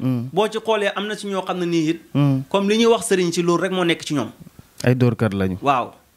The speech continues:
Speaker 1: Dafa am
Speaker 2: Sëriñ
Speaker 1: journa-
Speaker 2: si, sëriñ si li ñuy wax ne dóorkat lañ.
Speaker 1: Hmm.
Speaker 2: Bari na fi sëriñ yoo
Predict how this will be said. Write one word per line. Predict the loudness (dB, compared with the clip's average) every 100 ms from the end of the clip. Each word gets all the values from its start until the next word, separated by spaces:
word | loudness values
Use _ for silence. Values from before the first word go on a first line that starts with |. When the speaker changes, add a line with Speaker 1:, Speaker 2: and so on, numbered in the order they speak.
| _ _ _ _ _ _ _ _ _ _ _ _ _ -20 -20 -4
Speaker 1:
Dafa | 4 4 4
am |
Speaker 2:
Sëriñ | 4 2 0
Speaker 1:
journa- |
Speaker 2:
si, | -2 -2
sëriñ | 2 4 2
si | 0 2
li | 4
ñuy | 4 4
wax | 2
ne | 0
dóorkat | 2 2 2 -2
lañ. | -2 -4 -2
Speaker 1:
Hmm. | -2 -2 -6 -8
Speaker 2:
Bari | 0 2
na | 2 -2
fi | 0
sëriñ | 0 2
yoo | 2